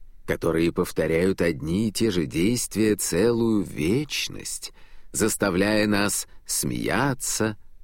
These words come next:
плакать или кричать до потери сознания. Так что, если ты действительно желаешь увидеть призрака — «Посмотри старую ленту», то есть фильм.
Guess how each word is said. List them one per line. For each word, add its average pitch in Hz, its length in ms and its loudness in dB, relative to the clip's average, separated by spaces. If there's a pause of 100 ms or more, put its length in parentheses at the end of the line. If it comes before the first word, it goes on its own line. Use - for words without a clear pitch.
плакать 131 840 -2 (480)
или 180 220 4
кричать 113 760 0
до 120 140 2
потери 69 500 0
сознания. 50 840 -4 (880)
Так 67 220 -2
что, 71 420 0 (340)
если 78 420 0
ты 73 120 -2
действительно 69 1000 -2
желаешь 78 520 0
увидеть 80 560 0
призрака — 95 720 -2 (760)
«Посмотри 143 800 2
старую 107 640 2
ленту», 73 680 -2 (680)
то 64 100 0
есть - 280 -4
фильм. - 520 -2